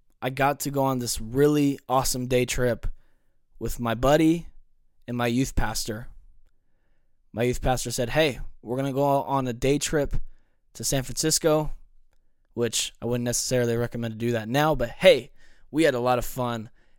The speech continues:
and we were stuck in a car with him for at least seven hours. In that time,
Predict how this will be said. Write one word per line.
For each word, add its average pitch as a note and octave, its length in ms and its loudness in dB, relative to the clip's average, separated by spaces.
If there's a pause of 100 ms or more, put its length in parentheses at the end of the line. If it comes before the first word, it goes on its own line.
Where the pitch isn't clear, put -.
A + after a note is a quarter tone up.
(140)
and B2 220 -6
we B2+ 80 0
were B2 100 -4
stuck - 440 -2
in C3 120 -10
a B2 60 -6
car B2+ 360 0
with A#2+ 200 -6
him B2 160 -6
for A#2 180 -6
at A2 140 -6
least C#3 500 0
seven C3 320 -2
hours. B2+ 460 -2 (2000)
In D3 200 -4
that C#3 200 0
time, B2 540 -2